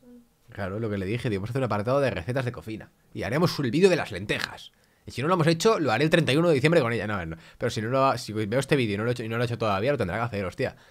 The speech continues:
Speaker 2: En serio, tiene que estar ahí. ¿Qué más? ¿Qué más, qué más, qué más? Por supuesto, eh, ahora mismo hay vídeos pendientes. Voy,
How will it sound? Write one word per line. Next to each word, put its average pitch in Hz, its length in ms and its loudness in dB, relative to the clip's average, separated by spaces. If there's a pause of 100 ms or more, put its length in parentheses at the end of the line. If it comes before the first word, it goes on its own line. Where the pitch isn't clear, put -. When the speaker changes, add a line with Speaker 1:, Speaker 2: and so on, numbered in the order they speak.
(240)
Speaker 2:
En 107 60 -14
serio, 110 160 -6
tiene 120 100 -6
que 120 40 -2
estar 123 180 2
ahí. 123 280 -2 (1000)
¿Qué - 100 -12
más? - 380 -16 (560)
¿Qué 151 100 2
más, 151 180 4
qué 143 100 4
más, 127 140 0
qué - 140 0
más? 104 240 0
Por 123 140 0
supuesto, 131 680 4
eh, 117 680 0
ahora 139 180 -2
mismo 156 300 -2
hay 143 100 0
vídeos 143 260 -4
pendientes. 156 720 -6 (160)
Voy, 131 160 -6